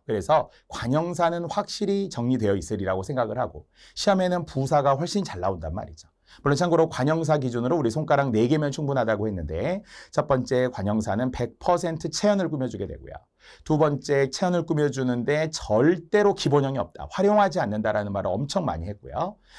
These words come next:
세 번째 반드시 앞말과 띄었으며 또한 절대 조사가 올 수 없는 유일한 품사라고 했어요. 이게 관형사고요. 하지만 부사는 열 가지가 넘는다고 했어요. 그래서 주로 용언을 수식하는데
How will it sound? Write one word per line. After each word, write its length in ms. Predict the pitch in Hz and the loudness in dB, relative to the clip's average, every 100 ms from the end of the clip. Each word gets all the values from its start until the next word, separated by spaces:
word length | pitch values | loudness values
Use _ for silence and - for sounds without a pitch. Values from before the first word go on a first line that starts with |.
| - | -12
세 140 | - 175 | 0 2
번째 600 | 165 143 - 143 147 147 | 4 0 0 2 2 0
반드시 600 | - 98 135 170 196 185 | -8 -2 2 2 4 2
앞말과 380 | 113 104 104 101 | 4 0 -2 -2
띄었으며 580 | 113 104 117 165 196 - - | -2 -4 -4 -4 -4 -6 -12
또한 240 | - 147 147 | 0 0 0
절대 720 | - 101 127 147 - 190 190 | -2 2 2 2 -2 0 0
조사가 520 | 190 - 123 185 180 151 | -2 0 2 4 4 2
올 120 | 104 | 0
수 140 | - | -4
없는 440 | 85 87 147 175 95 | -6 -4 -4 -4 -4
유일한 520 | 110 147 202 202 170 | 0 2 4 4 2
품사라고 600 | - 117 110 92 80 98 | -6 -6 -4 -4 -6 -8
했어요. 140 | 101 - | -10 -8
이게 140 | 160 | -8
관형사고요. 520 | 160 156 165 - - _ _ _ - - - | -4 -4 -4 -8 -12 _ _ _ -20 -16 -2
하지만 280 | 196 196 165 | 2 2 2
부사는 520 | 139 151 165 160 101 | 0 2 2 2 0
열 200 | 107 117 | 0 4
가지가 300 | 196 165 143 | 2 2 -2
넘는다고 520 | 90 101 95 76 78 | -2 -4 -6 -6 -8
했어요. 460 | 82 - 92 120 82 | -10 -10 -4 -4 -4
그래서 280 | 85 82 82 | -8 -6 -8
주로 560 | - 131 151 180 190 202 | -2 2 4 4 2 0
용언을 440 | 107 107 123 160 | 2 4 2 2
수식하는데 840 | 160 156 - - 120 117 160 196 | -2 -4 -6 -6 -4 -2 0 0